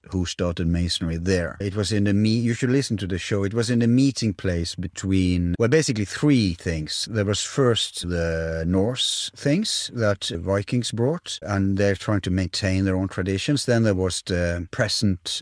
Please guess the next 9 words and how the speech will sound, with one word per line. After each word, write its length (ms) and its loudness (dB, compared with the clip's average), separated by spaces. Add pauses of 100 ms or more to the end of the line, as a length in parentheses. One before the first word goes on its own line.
Anglo 560 0 (240)
stuff, 480 0 (960)
Christian, 500 0 (360)
that 320 0 (380)
be, 200 0
and, 280 0
and 220 4
the 100 4
Normanners 800 2